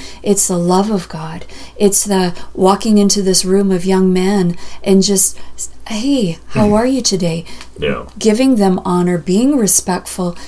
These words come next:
Speaker 1: showing, showing them, "This is how I'm going to treat you."
Speaker 2: Yeah.
Speaker 1: I don't know you from anybody.
Speaker 2: Yeah.
Speaker 1: I'm gonna respect you. I'm gonna respond with kindness to you. I'm not gonna try to bully you. I'm not gonna try to manhandle you.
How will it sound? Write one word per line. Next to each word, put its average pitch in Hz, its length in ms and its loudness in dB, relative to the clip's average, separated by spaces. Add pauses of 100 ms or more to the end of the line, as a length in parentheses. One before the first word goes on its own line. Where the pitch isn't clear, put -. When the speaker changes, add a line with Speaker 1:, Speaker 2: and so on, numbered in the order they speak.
Speaker 1:
showing, 233 560 0 (140)
showing 269 640 4
them, 165 420 -2 (540)
"This 262 240 2
is 294 140 0 (120)
how 170 380 -4 (220)
I'm 190 160 4
going 180 200 0
to 170 80 -2
treat - 360 -8
you." 160 320 -12 (140)
Speaker 2:
Yeah. 147 280 -6 (320)
Speaker 1:
I 196 140 0
don't 254 160 0
know 208 120 2
you 180 200 0
from 170 220 -6
anybody. 165 680 -6
Speaker 2:
Yeah. 92 300 -4
Speaker 1:
I'm 233 140 0
gonna 220 240 2
respect 269 580 -4
you. 175 140 -4
I'm 196 260 -2
gonna 220 180 0
respond 180 520 0
with - 160 -6
kindness 185 540 -2
to - 120 -6
you. 170 220 -4
I'm 190 100 -4
not 254 160 -4
gonna 233 160 -4
try 180 220 -4
to 165 60 -4
bully 156 360 -8
you. 165 220 -4
I'm 208 100 0
not 233 160 -2
gonna 202 160 -2
try 185 220 -4
to 170 80 -2
manhandle 160 720 -4
you. 214 280 -2